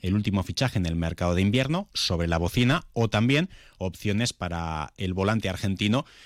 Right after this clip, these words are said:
eh, Nico Fernández, que después de su lesión en la mano derecha, pues no ha vuelto a ser titular y es un futbolista del que se esperaba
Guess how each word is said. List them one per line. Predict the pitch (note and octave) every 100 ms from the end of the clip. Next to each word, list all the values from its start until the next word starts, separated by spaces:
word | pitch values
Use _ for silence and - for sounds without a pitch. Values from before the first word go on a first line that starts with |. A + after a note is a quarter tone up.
| - -
eh, | - F2 E2+
Nico | G#2+ C#3+ G#2+
Fernández, | - F#2 G#2 A2 B2+ C#3
que | - F#2 F2
después | E2 F#2 - D3 A2+
de | F2
su | F#2+
lesión | F2+ - C3+ F#2+ D#2 -
en | G2 F2 F2
la | F2
mano | G2+ G#2+
derecha, | A2+ G#2 - F#3+ - - -
pues | - E2 D#2+
no | F2+ F#2 E2+
ha |
vuelto | E2 F#2 F2+
a |
ser | F2 G2
titular | F#2+ A#2+ A2 G2+ -
y | G#2
es | G#2
un | F2+
futbolista | A#2+ F#2+ F2+ -
del | F#2 E2
que | E2+
se | E2+
esperaba | - F#2 G2+